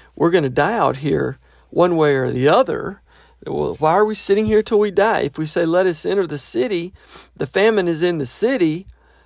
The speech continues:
uh, and we, we'll die there 'cause there's a famine. But if we sit here, we're gonna die also."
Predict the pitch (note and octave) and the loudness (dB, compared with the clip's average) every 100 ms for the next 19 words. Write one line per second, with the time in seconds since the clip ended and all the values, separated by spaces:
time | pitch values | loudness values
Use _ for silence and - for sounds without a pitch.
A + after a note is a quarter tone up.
0 | _ - C3 C#3 C3+ C3 - C#3+ D#3 D#3 | _ -8 -2 0 0 -2 -2 -2 0 -4
1 | - D#3 F#3+ F3+ G3+ C#4+ G#3+ C#3 - - | -2 2 4 4 2 2 2 0 -2 -8
2 | - C#3 D#3 E3 - - F#3 G#2 - - | -10 -6 -6 -8 -6 -4 -4 -6 -12 -18
3 | - - D#3 E3+ E3+ - F#3+ F#3+ C#4 G#3 | -20 -8 -4 -4 -4 0 0 2 0 0
4 | F3 E3 D#3+ D#3 - B3 C#4 - - - | 0 0 2 2 2 2 0 -4 -8 -10